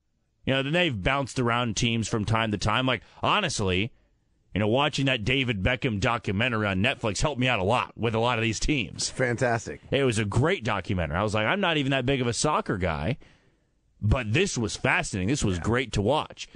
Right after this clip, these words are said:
Speaker 1: And I've been to soccer games, and they're fun to watch.
Speaker 2: And I'm, I'm a big Man U supporter. Grew up.
Speaker 1: Okay.
Speaker 2: So I grew up, pl-, I don't know if you even knew this. I grew up playing soccer. I went to college and played.
Speaker 1: I did not know this.
Speaker 2: I played college soccer at Western Illinois, a
Speaker 1: What
Speaker 2: divi-,
Speaker 1: position?
Speaker 2: division. I was a goalkeeper.
Speaker 1: So that's why,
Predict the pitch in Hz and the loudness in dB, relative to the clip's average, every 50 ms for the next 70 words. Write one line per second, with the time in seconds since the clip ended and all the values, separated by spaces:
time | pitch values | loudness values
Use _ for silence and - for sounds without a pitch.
0 | - - 139 185 214 175 185 247 254 151 - 143 117 104 107 107 113 110 104 113 | -6 -2 0 0 0 2 2 0 0 0 0 -2 -2 0 0 0 2 2 2 2
1 | 113 131 139 127 - 180 233 233 139 92 85 80 107 107 110 113 117 - - 131 | 2 2 2 2 0 0 0 0 0 -2 -2 -2 0 0 0 0 0 0 0 0
2 | 135 127 107 120 120 101 104 107 107 104 101 98 95 87 - 98 - - 95 85 | 0 0 2 0 0 2 2 0 2 2 0 0 -2 -2 -6 -10 -6 -4 -4 -4
3 | 65 73 73 67 85 85 87 87 85 - 113 117 - 139 156 139 98 - - - | -4 -6 -8 -6 -2 -2 0 0 0 0 -2 0 2 0 0 0 -2 -4 -10 -14
4 | - - 90 82 82 - - - - - 127 139 127 147 135 - - 127 117 127 | -8 -6 -4 -4 -4 -6 -8 -14 -4 -2 -2 0 2 0 0 0 0 0 2 2
5 | 143 147 139 127 120 113 - 117 117 113 117 127 165 156 98 78 73 - - 87 | 2 2 2 2 0 0 0 0 0 2 2 2 2 0 0 -2 -4 -4 -2 -2
6 | 92 101 98 107 101 95 78 - 101 95 92 - - 104 101 104 - 117 107 101 | -2 0 0 0 0 0 0 -2 -2 -2 -2 -2 0 0 0 0 0 0 0 0
7 | 95 98 90 - 82 - - 107 98 107 110 123 123 123 107 95 87 104 98 98 | 0 0 -2 -4 -8 -4 -2 0 2 2 2 0 -2 -2 -4 -2 0 0 0 0
8 | 85 82 - - - - 131 139 107 117 101 98 104 135 202 247 - 117 107 92 | -2 -4 -10 -4 -2 -2 0 0 0 0 2 2 2 2 2 0 0 0 0 0
9 | 85 82 - 90 104 - - 120 113 107 85 - - 104 104 113 107 92 - - | 0 0 0 0 0 0 2 2 2 2 0 0 0 0 2 2 0 -2 -2 0
10 | 107 98 120 - 160 160 139 107 95 104 110 107 - - 110 107 101 98 98 98 | 0 0 0 0 0 0 2 2 2 0 0 0 0 -2 0 0 2 2 2 2
11 | 101 113 127 131 107 110 131 117 110 123 107 104 139 190 - - - 95 107 104 | 2 2 0 2 2 2 2 2 2 0 2 2 0 0 0 -2 -2 -2 -2 0
12 | 98 113 101 110 - 113 113 98 92 104 110 104 - 123 123 117 147 160 160 - | 0 0 0 0 -2 -2 -2 -2 0 0 0 0 2 0 -2 0 -2 -4 -4 0
13 | - - 196 170 175 240 277 285 - - 185 170 147 143 - 113 117 | 0 2 2 2 2 0 0 0 -2 -2 0 0 0 0 -2 -6 -10